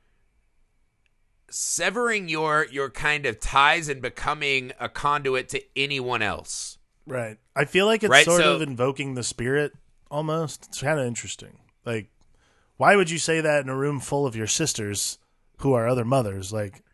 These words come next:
Speaker 2: death to any other mother. Like, that's, I think that's sort of, like, the strange thing about the, you, you said it earlier, like, it's about, like, empowerment, but also, like, women, like, these women are literally trying to replace each other constantly.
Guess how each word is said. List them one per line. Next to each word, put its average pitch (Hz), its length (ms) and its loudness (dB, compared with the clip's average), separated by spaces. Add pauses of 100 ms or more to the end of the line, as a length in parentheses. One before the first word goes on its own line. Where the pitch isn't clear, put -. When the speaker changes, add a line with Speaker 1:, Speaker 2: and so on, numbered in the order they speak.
(200)
Speaker 2:
death 139 240 -2
to 120 80 -8
any 120 180 -6
other 107 180 -2
mother. 101 340 -2
Like, 95 260 -10 (140)
that's, 147 440 2 (480)
I 139 40 -4
think 202 160 4
that's 226 180 2
sort 185 200 4
of, 165 80 2
like, 151 180 2
the 147 100 0
strange 135 400 -2
thing 131 140 -8
about 117 320 -4
the, 110 340 -4 (1700)
you, 160 240 0
you 160 340 -4
said 185 200 2
it 156 80 2
earlier, 135 260 4
like, 110 320 -4 (180)
it's 120 140 -4
about, 127 400 2
like, 110 260 -6
empowerment, 135 680 0
but 120 120 0
also, 120 420 2
like, 107 240 -2 (220)
women, 123 400 -4
like, 131 340 -4
these 139 180 -4
women 190 240 4
are 147 100 4
literally 147 420 4
trying 135 260 0
to 117 60 0
replace 117 440 -2
each 92 180 -10
other 92 180 -18
constantly. - 580 -8